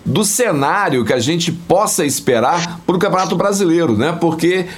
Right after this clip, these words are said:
é, assistindo os canais aí de esporte, eles falam muito, assim, o Flamengo tá em primeiro e quem vem em segundo. A gente vai falar muito disso no próximo aí, então vamos se, vamos pensando bastante sobre isso. E aí, Boquinha, fala pra gente, o que, que você acha desse lance do técnico aí, da continuidade?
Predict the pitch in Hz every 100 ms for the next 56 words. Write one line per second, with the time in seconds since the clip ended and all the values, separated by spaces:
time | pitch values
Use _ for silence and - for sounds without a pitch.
0 | - - 151 156 147 147 143 143 131 139
1 | - 175 - 208 233 143 110 98 98 95
2 | 101 101 113 113 131 123 104 107 113 101
3 | 101 - - 165 190 165 156 170 190 202
4 | 196 175 214 214 220 - - - 113 85
5 | 101 92 143 214 220 208 208 190 196 202
6 | 202 180 190 170 175 170 175 113 110 123
7 | 151 185 175 180 170 165 208 202 135 165
8 | 170 - - - 180 165 160 156 170 156
9 | 110 120 143 147 180 170 185 127 151 196
10 | 220 208 165 185 185 165 156 170 165 196
11 | 175 151 95 85 - - - - 208 240
12 | 196 175 202 170 117 190 190 180 160 139
13 | 113 104 151 147 165 143 135 127 135 139
14 | - 117 110 123 123 113 113 110 107 120
15 | 127 120 104 82 65